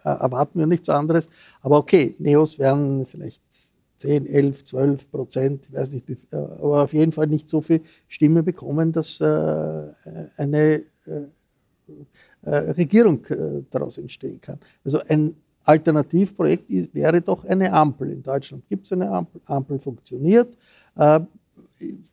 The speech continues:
also ich hab, hab Ihrer Parteivorsitzenden zugehört im, äh, Sommergespräch, ist mir auch nicht ganz klar geworden. Sagen Sie jetzt als Neos, ja, wir streben eine Ampel an, um zu verhindern, dass es zu einer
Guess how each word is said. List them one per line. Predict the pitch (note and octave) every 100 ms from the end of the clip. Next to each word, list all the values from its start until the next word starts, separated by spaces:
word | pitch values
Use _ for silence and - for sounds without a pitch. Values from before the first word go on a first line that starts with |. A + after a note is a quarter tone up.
| _ _ _ _ _
also | D3+ C#3+
ich | E3
hab, | F3+ -
hab | D#3 D#3
Ihrer | F3 E3
Parteivorsitzenden | D#3 - D3 - E3 D#3+ D#3 D#3 D#3
zugehört | E3+ E3 C#3+ C#3+ C#3+
im, | C#3+ D3 - _ _ -
äh, | C3 B2+ -
Sommergespräch, | - D#3+ A3 F3 D#3+ - D3+ F#3 G#3 - _
ist | - F#3+ A#3
mir | A#3
auch | A#3 B3+
nicht | G#3
ganz | - C#3 -
klar | - -
geworden. | C3 D3 D3 -
Sagen | - D3 D#3+ B3+
Sie | B3+ A3+ A3+
jetzt | G#3+ - -
als | E3
Neos, | D#3 D3 G3+ G#3+ - -
ja, | C3+ F3+ A#3 _
wir | - D#3+
streben | - - D#3 F#3+ F#3
eine | E3+ D3+ D3+ _ _
Ampel | D3 D3 C#3+ C#3+ -
an, | D3 A3 D4 D#4 _
um | E3+ A3 -
zu | F#3+
verhindern, | D3+ C3+ F3 G#3
dass | E3+ D3
es | E3 -
zu | F3
einer | D#3+